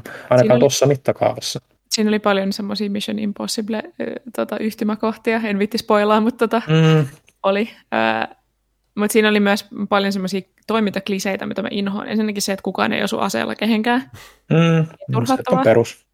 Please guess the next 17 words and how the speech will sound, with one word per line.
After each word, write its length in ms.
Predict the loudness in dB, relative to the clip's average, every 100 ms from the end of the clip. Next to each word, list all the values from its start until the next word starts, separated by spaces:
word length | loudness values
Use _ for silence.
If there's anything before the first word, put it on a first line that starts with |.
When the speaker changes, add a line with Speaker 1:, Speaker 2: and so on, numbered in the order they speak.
| 2
Speaker 1:
<laughs> 60 | 4 2 -4 2
Speaker 2:
Ö, 200 | 4 4 0
sit 180 | -4 -2
se, 220 | 0 0
että 320 | -2 -2 -4 -4 _ _ 0
pääsankari 640 | 0 2 0 0 -2 0
joutuu 380 | 0 0 -2 -2
niinku 280 | -2 -2 0
neljänkymmenen 680 | 0 2 0 0 -2 -2
tyypin 240 | -2 -2 -2
hakattavaksi 560 | -2 -2 -4 -4 -2
ja 40 | -2
ne 80 | -2
ei 80 |
saa 80 | -2
sitä 180 | -4 -4
hengiltä. 400 | 0 0 0